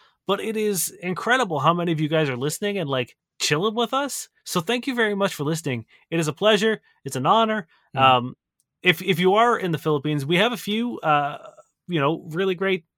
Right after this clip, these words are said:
Speaker 1: listeners, Agent Kingdom.
Speaker 2: I would say regular friends. Is that too bold? I don't know.
Speaker 1: Yeah.
Speaker 2: I think they're pretty awesome.
Speaker 1: Yeah, they send us, like, Instagram memes every now and then, and it's very sweet.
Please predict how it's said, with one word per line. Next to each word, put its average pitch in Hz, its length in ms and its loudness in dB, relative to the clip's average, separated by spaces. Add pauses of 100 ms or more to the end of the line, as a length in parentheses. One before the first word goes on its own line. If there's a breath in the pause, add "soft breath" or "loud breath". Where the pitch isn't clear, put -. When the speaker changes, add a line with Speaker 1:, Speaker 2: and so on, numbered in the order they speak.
(140)
Speaker 1:
listeners, 185 380 -4
Agent 147 260 -6
Kingdom. 190 400 -4 (240 soft breath)
Speaker 2:
I - 60 -8
would 415 80 -6
say 156 140 -2
regular 127 460 0
friends. 127 560 -4
Is 165 120 -8
that 202 120 -4
too 202 140 -6
bold? 214 420 -4 (280)
I 254 140 -4
don't 131 160 2
know. 190 80 2
Speaker 1:
Yeah. 254 220 0
Speaker 2:
I - 60 -2
think 135 160 -8
they're 139 100 -4
pretty 165 280 -6
awesome. 131 440 -8 (460)
Speaker 1:
Yeah, 294 220 2
they 254 100 2
send 294 200 -2
us, 262 220 -6 (140)
like, 202 220 0
Instagram 190 480 0
memes 123 220 -2
every 120 200 -2
now 110 160 -4
and 107 100 -8
then, 107 140 -10
and 127 100 -10
it's 143 140 -8
very 202 180 -2
sweet. 175 360 -6